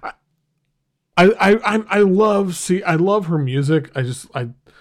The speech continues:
there's just something I connect with on a very just kind of inner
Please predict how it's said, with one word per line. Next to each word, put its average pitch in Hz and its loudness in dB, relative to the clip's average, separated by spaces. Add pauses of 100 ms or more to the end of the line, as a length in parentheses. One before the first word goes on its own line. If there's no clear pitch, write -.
(340)
there's 139 -4
just 147 -4
something 180 2
I 143 -2
connect 127 -6
with 139 0 (800)
on 135 -2
a 123 -2
very 135 -2 (220)
just 120 -12
kind 131 -4
of 110 -12 (1080)
inner 123 -6